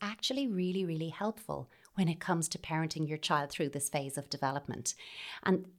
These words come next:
this is a phase that changes as they do. It starts in that learning to walk, and it goes right the way up to the thrill-seeking behavior they're wired for in adolescence.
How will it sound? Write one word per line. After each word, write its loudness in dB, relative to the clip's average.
this 6
is 0
a -2
phase 2
that -4
changes 6
as 4
they 6
do. 0
It -4
starts 6
in 6
that 4
learning 10
to 0
walk, 4
and 0
it -4
goes 2
right 6
the 0
way 4
up 2
to -2
the -2
thrill-seeking 2
behavior 2
they're 0
wired 0
for 0
in 0
adolescence. -2